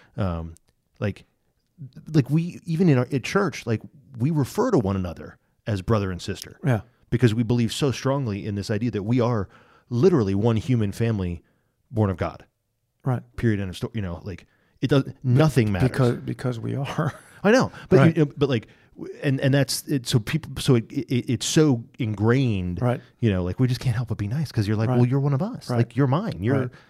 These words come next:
Speaker 1: you know, and we, we take it very literally, I guess, in, in that sense.
Speaker 2: Right.
Speaker 1: So it's, anyway.
Speaker 2: I mean,
Speaker 1: You
Speaker 2: no
Speaker 1: get the
Speaker 2: one, no one ever whose door gets knocked upon
Speaker 1: <laughs>
Speaker 2: by two Mormon missionaries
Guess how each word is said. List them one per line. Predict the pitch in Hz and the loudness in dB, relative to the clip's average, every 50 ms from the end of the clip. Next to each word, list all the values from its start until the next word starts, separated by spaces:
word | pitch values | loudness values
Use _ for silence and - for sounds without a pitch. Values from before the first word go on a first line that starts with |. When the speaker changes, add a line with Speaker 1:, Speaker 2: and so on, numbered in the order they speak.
| _ _ _ _ _ | _ _ _ _ _
Speaker 1:
you | - 123 113 | -2 -2 0
know, | 101 90 87 98 104 _ _ _ - _ _ _ - | 0 -2 -4 -6 -8 _ _ _ -20 _ _ _ -2
and | 135 120 | 2 2
we, | 120 113 107 | 2 2 2
we | - 110 104 | 0 -2 2
take | - 123 101 | 2 2 2
it | 107 | 2
very | 95 107 95 | 0 0 2
literally, | 90 131 165 127 85 - - - - - - | 2 2 2 2 0 -4 -10 -18 -18 -12 -8
I | 110 | -8
guess, | 90 98 92 - - | -6 -6 -6 -8 -8
in, | 90 - | -10 -10
in | - 92 82 | -12 -12 -10
that | 85 85 - - - | -8 -10 -10 -10 -12
sense. | - 85 - - - - - - | -14 -14 -14 -18 -20 -18 -16 -8
Speaker 2:
Right. | - 127 123 - - | -6 -4 -4 -4 -4
Speaker 1:
So | - 82 | -6 -6
it's, | 80 - - - - | -8 -8 -10 -4 -4
anyway. | 143 104 - - - _ _ _ _ _ _ _ _ _ - - _ - - | -4 -4 -4 -8 -18 _ _ _ _ _ _ _ _ _ -20 -20 _ -10 -2
Speaker 2:
I | 139 | 0
mean, | 139 139 135 | 2 6 8
Speaker 1:
You | - | 10
Speaker 2:
no | - 202 | 12 12
Speaker 1:
get | 214 | 12
the | 202 | 12
Speaker 2:
one, | 196 180 165 151 139 143 - - _ _ - | 10 10 8 6 2 0 -4 -12 _ _ -4
no | 143 131 151 170 | 2 4 6 6
one | 175 170 156 139 139 | 8 6 4 2 0
ever | - 131 131 127 123 117 110 104 - - 101 | -2 0 0 0 0 -2 -4 -4 -6 -6 -6
whose | 107 110 101 | -6 -8 -8
door | - - 131 120 123 123 | -6 -4 -2 -2 -2 -2
gets | 113 113 113 - - | -4 -6 -8 -8 -8
knocked | 117 110 107 113 - | -8 -8 -8 -8 -12
upon | 110 - - - 107 104 104 107 101 92 - 104 101 95 95 - - 92 | -14 -12 -10 -10 -8 -8 -8 -8 -2 2 4 4 4 4 2 -2 -6 -10
Speaker 1:
<laughs> | - - - 95 92 - - - | -10 -6 -4 -4 -4 -4 -2 0
Speaker 2:
by | 123 123 120 123 120 | 0 2 2 2 0
two | - - - 165 165 | 0 2 2 2 2
Mormon | 160 151 147 143 147 143 131 123 120 | 4 4 4 4 4 4 4 2 2
missionaries | 123 131 - - 123 117 117 117 117 117 110 104 - - | 0 -2 -2 -2 -4 -4 -4 -4 -4 -4 -6 -6 -8 -10